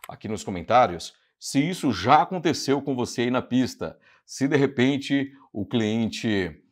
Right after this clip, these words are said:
saiu, né, e o bico ainda estava, é, engatado lá na, na boca do tanque, e se de repente esse cliente quase levou a bomba embora.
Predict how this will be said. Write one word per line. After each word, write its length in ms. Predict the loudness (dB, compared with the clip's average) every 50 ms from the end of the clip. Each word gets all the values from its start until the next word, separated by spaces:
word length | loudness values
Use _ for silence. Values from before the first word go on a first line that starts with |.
| _ _ _
saiu, 720 | _ -4 2 4 4 4 6 6 6 6 4 4 0 -10 -20 _ _ _
né, 360 | -8 -4 -2 -2 0 0 -2 -2
e 100 | -2 -4
o 40 |
bico 320 | -4 0 0 0 0 2 0
ainda 220 | 0 0 0 -4
estava, 760 | -4 -6 -2 0 2 4 4 4 2 2 0 0 0 -4 -12 _ _ _ _ _
é, 160 | -6 -4 -4
engatado 600 | -4 0 2 2 2 2 2 2 4 6 6 6 4
lá 220 | 2 2 0 0
na, 240 | 0 -2 -4 -4 -4
na 100 | -4 -4
boca 260 | -4 -4 -4 -4 -4
do 120 | -6 -6 -8
tanque, 640 | -10 -12 -4 -4 -4 -4 -4 -4 -4 -4 -4 -4 -12 -20 _ _ _ _ _ -8
e 80 | -8
se 380 | -8 -6 -6 -2 2 2 2 4
de 80 | 2
repente 420 | 2 0 0 2 0 0 0 0 -4
esse 180 | -6 -6 -6
cliente 360 | -6 -4 -2 -2 -2 -2 -4 -8
quase 500 | -8 -6 2 6 6 6 6 4 2 0
levou 340 | 2 0 0 0 2 2 2
a 60 | 4
bomba 300 | 2 2 -2 -2 2 2
embora. 540 | 2 4 4 4 6 6 4 2 0 -6